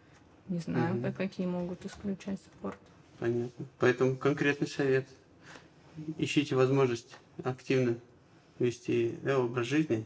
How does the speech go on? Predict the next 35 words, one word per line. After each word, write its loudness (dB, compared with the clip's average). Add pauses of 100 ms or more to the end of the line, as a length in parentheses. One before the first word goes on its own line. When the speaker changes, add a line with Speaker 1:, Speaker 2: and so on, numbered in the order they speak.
Speaker 2:
нежели 0
наоборот, 0 (240)
что -6
у 0
меня -2
то, -2
у -8
меня -4
это. -2 (520)
Speaker 1:
Да, 0
Speaker 2:
Наоборот, -2
это -4
вам 2
Speaker 1:
конечно. 0
Speaker 2:
поможет. 0 (840)
Speaker 1:
Ну, 4
да, 2
есть 0
такие -2
пациенты, -2
которым -2
мы -2
вот -4
диагноз -2
ставим, 2 (680)
э, 0
и -6
они 0 (120)
всё -4
думают: -6 (240)
"Я -2
ничего 0
делать -4
не 0
буду", -2